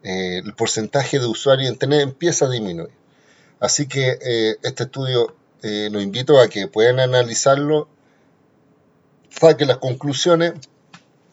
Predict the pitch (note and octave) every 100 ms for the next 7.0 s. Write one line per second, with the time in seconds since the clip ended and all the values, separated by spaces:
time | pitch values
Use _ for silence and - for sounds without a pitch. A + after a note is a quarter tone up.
0 | - C#3 A2 A2 A#2+ B2 A#2+ B2 - C3
1 | B2+ G#2 - G2 A2+ B2 - A#2+ A#2+ -
2 | _ _ - F#2 F2+ A#2 B2+ C3+ - A2
3 | G#2+ A2+ A#2 A2+ - G#2 G#2 G#2 G#2 A2+
4 | - D3 A#2+ F#2+ - F2+ F2+ F2+ E2+ F2+
5 | E2+ F2+ C#3 C3+ G#2+ - C#3 F#2+ E2 -
6 | C#3+ D3 G#2 F2+ - F#2 A2+ D#3 D#3